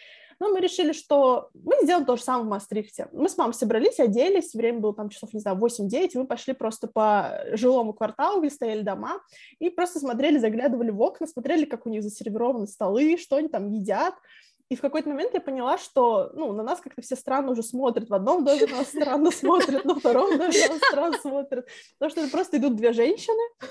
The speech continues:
и просто заглядывают в окна с интересом, улыбаются, ну, то есть такие вроде не агрессивные. И я поняла, что мы похожи, знаете, на, на как в фильме «Один дома», вот эти вот, э, два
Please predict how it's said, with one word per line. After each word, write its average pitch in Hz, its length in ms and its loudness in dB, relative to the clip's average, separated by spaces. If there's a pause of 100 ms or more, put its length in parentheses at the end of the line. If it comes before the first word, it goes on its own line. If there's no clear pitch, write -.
(420)
и 277 40 2
просто 427 340 2
заглядывают 320 520 2
в 226 80 -6
окна 254 380 -4 (340)
с - 100 0
интересом, 302 560 4
улыбаются, 254 640 6 (160)
ну, 359 140 -2
то 262 120 0
есть 254 140 -2
такие 247 260 -6
вроде 247 280 0
не 226 100 -4
агрессивные. 359 720 -4 (640)
И 254 60 -6
я 254 80 0
поняла, 254 400 -4
что 269 440 -2
мы 247 120 -6
похожи, 262 440 -2
знаете, 254 400 -6
на, 226 260 -6
на 226 160 -4
как 233 180 -6
в - 60 -20
фильме 240 280 -2
«Один 214 280 0
дома», 277 220 2
вот 269 120 0
эти 220 200 -4
вот, 202 280 -8
э, 202 160 0
два 214 600 -2